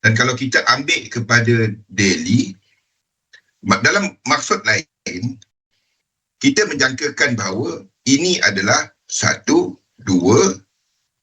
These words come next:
tiga, empat, and lima. Dan di sini ada satu, dua,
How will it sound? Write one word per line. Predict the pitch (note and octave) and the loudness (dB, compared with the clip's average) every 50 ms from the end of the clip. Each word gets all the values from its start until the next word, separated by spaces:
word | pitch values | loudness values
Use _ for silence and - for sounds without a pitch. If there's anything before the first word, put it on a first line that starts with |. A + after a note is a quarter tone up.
| _ _ _ _ _ _ _ _ _ _ _ _ _ _ _ _ _ _ _ _ _ _ _ _ _ _ _ _ _ _ _ _ _ _ - | _ _ _ _ _ _ _ _ _ _ _ _ _ _ _ _ _ _ _ _ _ _ _ _ _ _ _ _ _ _ _ _ _ _ 0
tiga, | C3 C3+ C3 G2 G2+ G#2 - - - - - _ _ _ _ _ _ _ _ _ - | 2 2 4 4 2 0 0 -2 -4 -8 -12 _ _ _ _ _ _ _ _ _ -2
empat, | B2 B2 A2 G#2 - - G2+ F#2 - - - - _ _ _ _ _ _ F3+ | 0 0 -2 -2 0 0 0 0 -2 -6 -12 -20 _ _ _ _ _ _ 0
and | F#3 F#3+ | 0 0
lima. | F#3 G3 F#3 E3+ D#3 G2+ A2 - _ _ _ _ - _ _ _ _ _ _ _ _ _ _ _ _ _ _ _ _ _ _ _ _ _ _ _ _ _ _ _ _ _ _ _ _ _ _ _ _ _ _ _ _ _ _ _ _ - | 0 -2 -2 -2 -2 -4 -6 -10 _ _ _ _ -20 _ _ _ _ _ _ _ _ _ _ _ _ _ _ _ _ _ _ _ _ _ _ _ _ _ _ _ _ _ _ _ _ _ _ _ _ _ _ _ _ _ _ _ _ 0
Dan | C3 C3 B2 B2 | 0 2 2 0
di | F3+ F#3+ | -2 -4
sini | F3+ - A#2+ - - - - - - - _ _ _ _ _ _ _ _ _ _ _ _ _ - | -4 -4 -4 -4 -4 -6 -8 -8 -10 -14 _ _ _ _ _ _ _ _ _ _ _ _ _ -2
ada | G#2 G#2+ - G2+ G2 - _ _ - A3 A3 G3+ - - - - _ _ _ _ _ _ _ _ _ _ _ _ _ _ _ _ _ _ _ _ _ _ _ _ _ _ _ _ _ _ _ _ _ _ _ _ _ _ _ _ _ _ _ _ _ _ _ _ _ _ _ _ _ _ _ _ _ _ _ _ _ _ _ _ _ _ - | -2 -2 -4 -8 -14 -16 _ _ -2 0 0 -2 -4 -12 -20 -20 _ _ _ _ _ _ _ _ _ _ _ _ _ _ _ _ _ _ _ _ _ _ _ _ _ _ _ _ _ _ _ _ _ _ _ _ _ _ _ _ _ _ _ _ _ _ _ _ _ _ _ _ _ _ _ _ _ _ _ _ _ _ _ _ _ _ 0
satu, | A#2 A2+ A2 - - D#3+ - G3+ - - - _ _ _ - - - - _ _ _ | 0 0 0 0 0 0 0 0 -2 -6 -10 _ _ _ -18 -18 -18 -20 _ _ _
dua, | - A2 G#2 G2 G2 F#2 G2+ - - - - | -2 0 0 0 2 2 2 2 2 0 -2